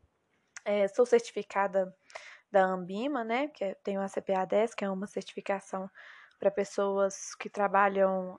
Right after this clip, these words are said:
é, no mercado financeiro e de investimentos. E tenho experiências,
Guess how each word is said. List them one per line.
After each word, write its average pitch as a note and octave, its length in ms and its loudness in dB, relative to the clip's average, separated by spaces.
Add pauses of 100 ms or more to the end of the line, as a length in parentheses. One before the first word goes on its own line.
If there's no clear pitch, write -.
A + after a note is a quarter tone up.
é, F#3 460 -8
no F#3+ 80 -8
mercado F#3+ 420 -2
financeiro G#3 680 0
e A3+ 40 -4
de G3 100 -8
investimentos. F#3 920 -6 (1600)
E D4+ 120 2
tenho D4+ 360 4
experiências, D4 960 0